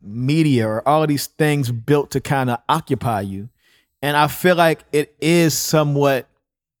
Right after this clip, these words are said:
relaxing or rejuvenating or helpful to just give yourself a moment to have no stimulation,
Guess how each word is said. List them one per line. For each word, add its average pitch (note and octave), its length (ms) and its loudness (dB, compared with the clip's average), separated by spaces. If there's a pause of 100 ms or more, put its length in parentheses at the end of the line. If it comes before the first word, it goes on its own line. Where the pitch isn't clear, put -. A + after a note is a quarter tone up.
(560)
relaxing C3 880 0
or A2 140 -4
rejuvenating B2+ 880 2
or D3 240 2
helpful D#3 500 0
to D3 120 -6
just C3 260 -4
give D#3+ 220 2
yourself D#3+ 440 2
a D3 80 0
moment C3+ 420 0
to C#3+ 160 0
have B2+ 360 2
no B2 320 2
stimulation, A#2 840 -4